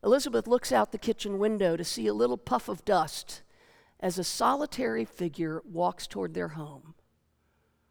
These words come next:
Her eyes and her ears, and even, Luke says,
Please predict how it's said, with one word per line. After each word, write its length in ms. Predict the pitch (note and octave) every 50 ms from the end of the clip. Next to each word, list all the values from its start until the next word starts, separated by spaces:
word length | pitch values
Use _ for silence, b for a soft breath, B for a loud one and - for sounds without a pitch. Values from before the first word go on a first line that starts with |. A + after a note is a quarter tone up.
| _ _ _ _ _ _
Her 180 | - F#3+ F#3+ -
eyes 680 | - G3+ A3+ B3 C4 C4 B3+ C4+ C4 C4+ - - - - - _ b b b b b b
and 120 | - E3
her 180 | D#3+ D3 D#3 -
ears, 500 | - G#3+ B3 C4+ C4+ C4 B3+ B3+ B3+ -
and 180 | - F3+ E3+ E3
even, 460 | - B3+ D4 D#4 C#4+ B3+ G#3 F#3+ - -
Luke 280 | - F3+ F#3+ G#3 G3 -
says, 460 | - - G3+ F3+ F3+ F3 E3 - -